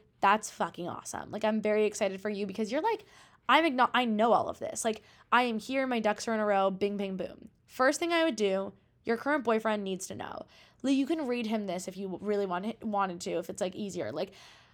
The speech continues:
I would just be like, "Listen, this was an issue in my last relationship. I am telling you because I'm gonna be working on this because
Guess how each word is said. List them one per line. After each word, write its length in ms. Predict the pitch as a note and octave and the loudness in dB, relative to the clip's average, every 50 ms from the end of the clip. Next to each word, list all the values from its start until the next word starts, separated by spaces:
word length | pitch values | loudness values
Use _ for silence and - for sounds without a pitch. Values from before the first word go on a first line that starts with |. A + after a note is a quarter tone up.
| _ _ _ _ _ _ _ - | _ _ _ _ _ _ _ 6
I 160 | C4 D4 D#4+ | 6 6 6
would 120 | D#4+ C4 | 4 2
just 180 | A3+ C#4 - - | 0 -2 -4 -2
be 100 | A#3+ A#3+ | 0 2
like, 160 | A#3 A3 A3 | 2 2 2
"Listen, 600 | G#3 G3 G3+ G3+ G3 G3 - A#3+ A#3+ B3+ C#4 - - | 0 0 2 0 0 0 0 -2 -2 -2 -4 -6 -8
this 260 | - F#3 G3 F#3+ G3 | -6 -2 -2 -2 -2
was 140 | - B3 A3+ | -2 -2 -2
an 80 | C#4+ C4 | -2 -2
issue 220 | B3 A#3 - A#3+ | -2 -2 -2 -2
in 80 | A3+ A3+ | -2 0
my 100 | A3 A3 | 0 2
last 300 | G#3 G3 F#3+ G3 G3 G#3+ | 2 2 2 2 0 -2
relationship. 680 | G#3 G3+ F#3+ F#3 G3 G3 G3+ F#3 - G3+ F#3+ G3 F#3+ - _ - | -2 -2 -2 -2 -2 -6 -8 -4 -2 0 0 0 -2 -4 _ -2
I 80 | A3 | 0
am 160 | A3+ A3 G#3 G3 | 0 0 -2 -4
telling 380 | - - A3 A3 A3+ A#3 A#3 | -6 -4 -2 -2 -2 -2 -2
you 180 | A#3 A#3 A#3+ A#3+ | -2 -2 -4 -4
because 260 | G#3+ A3+ G#3+ G#3+ - - - | -4 -4 -4 -4 -4 -4 -4
I'm 240 | F#3+ F#3+ G3 G#3+ A3 | -2 0 0 0 0
gonna 200 | A3+ A3 G#3 G3 | 0 0 -2 -2
be 240 | F#3 - F#3+ G#3 G#3+ | -4 -6 -6 -6 -4
working 400 | F#3 F3+ E3+ F3 - A3+ B3 C4 | -2 -2 -2 -2 -4 -6 -4 -2
on 160 | C#4 C#4+ C#4+ | -2 -2 0
this 200 | D#4 D#4+ D#4+ - | 0 -2 -2 -2
because 240 | - A#3 A3+ A3 | -2 -2 -2 -2